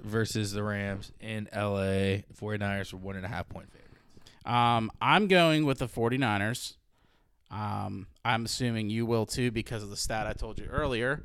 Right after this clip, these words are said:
Speaker 1: Correct.
Speaker 2: Jimmy G is actually three and oh against Matt Stafford,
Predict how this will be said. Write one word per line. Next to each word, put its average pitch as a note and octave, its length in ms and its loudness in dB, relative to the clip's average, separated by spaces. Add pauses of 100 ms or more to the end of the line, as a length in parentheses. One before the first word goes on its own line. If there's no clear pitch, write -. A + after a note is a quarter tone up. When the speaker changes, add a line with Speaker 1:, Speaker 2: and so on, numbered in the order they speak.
(120)
Speaker 1:
Correct. A2+ 340 -8 (380)
Speaker 2:
Jimmy F#3 380 10
G F3 540 4 (600)
is C#3+ 180 2
actually C#3 340 4
three F#3 460 0
and A#3+ 100 6
oh C#3 360 6
against B2 340 0
Matt A2+ 240 2
Stafford, A2+ 560 -6